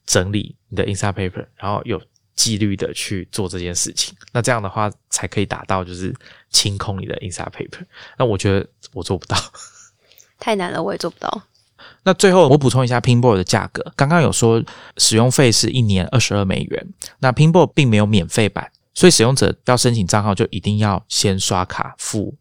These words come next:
Speaker 1: 二十二美元，但是它有一个七天的这个试用期，也就是说在这七天内你可以随时退费这样子。那如果你想要我刚刚提的这个页库存，就是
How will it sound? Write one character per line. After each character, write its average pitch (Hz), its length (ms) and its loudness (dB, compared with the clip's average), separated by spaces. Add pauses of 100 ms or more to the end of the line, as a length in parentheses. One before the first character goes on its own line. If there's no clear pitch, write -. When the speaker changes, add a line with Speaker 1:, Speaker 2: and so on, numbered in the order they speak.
(140)
Speaker 1:
二 - 100 -2
十 - 140 -2
二 92 80 -2
美 92 140 -4
元， - 280 -10 (260)
但 143 120 0
是 143 100 2
它 131 140 2
有 110 100 2
一 87 60 -2
个 95 100 -2
七 - 260 -2
天 101 300 -2
的 - 220 -2
这 107 120 -4
个 - 140 -10
试 - 240 0
用 101 200 -2
期， - 300 -2 (100)
也 - 100 -12
就 113 80 0
是 123 60 2
说 123 180 2
在 120 140 2
这 117 100 -2
七 113 160 -2
天 104 160 0
内 104 100 0
你 - 120 -6
可 - 160 -4
以 - 120 -4
随 - 200 -6
时 - 360 -8
退 90 200 -2
费 - 260 -4
这 - 80 -6
样 - 160 -6
子。 - 160 -12 (380)
那 135 220 2
如 127 280 2
果 139 180 2
你 98 120 0
想 92 220 -2
要 110 180 0
我 - 140 -2
刚 104 200 -2
刚 107 100 -2
提 - 140 -6
的 - 100 -4
这 - 120 -2
个 - 60 -4
页 110 180 0
库 113 200 -2
存， - 220 -6
就 107 140 -2
是 101 40 0